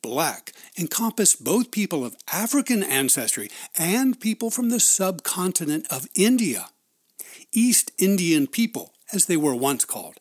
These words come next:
circulated throughout the British Empire before and long after the American Revolution,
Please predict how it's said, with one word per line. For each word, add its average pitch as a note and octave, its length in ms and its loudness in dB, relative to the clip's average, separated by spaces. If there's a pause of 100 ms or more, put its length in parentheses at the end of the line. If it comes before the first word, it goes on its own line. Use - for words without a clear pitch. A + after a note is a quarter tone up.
(260)
circulated F#3 800 0
throughout B3 420 -2
the G#3 80 -2
British D#3 380 0
Empire B2 420 -2
before B3 720 0
and A#3 320 0
long F#3+ 540 2
after F3+ 320 -2
the C3+ 140 0
American C3+ 420 -2
Revolution, C#3 580 -2